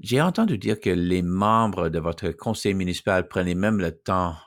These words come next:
malgré leur, euh, horaire chargé, d'agir en tant que mentor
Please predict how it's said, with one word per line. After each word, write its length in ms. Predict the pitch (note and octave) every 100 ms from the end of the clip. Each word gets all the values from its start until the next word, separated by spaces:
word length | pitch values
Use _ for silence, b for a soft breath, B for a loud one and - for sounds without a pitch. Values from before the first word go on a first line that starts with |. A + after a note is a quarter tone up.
| _
malgré 840 | - F#2+ G2 G2 F2+ G2+ G#2+ A2 G#2
leur, 400 | F#2 F2 E2+ E2+
euh, 300 | D#2+ D2+ D2+
horaire 440 | - F2+ G2 F2 -
chargé, 880 | - F#2 D#2 D#2 A2 A#2+ B2 B2 B2 B B _
d'agir 540 | G2 G2+ G#2+ A#2+ A#2+ - _
en 140 | F#2+ G2
tant 240 | - C3
que 140 | -
mentor 800 | F2+ F2 G2 D3+ D#3+ G#2+ D#2+ F2+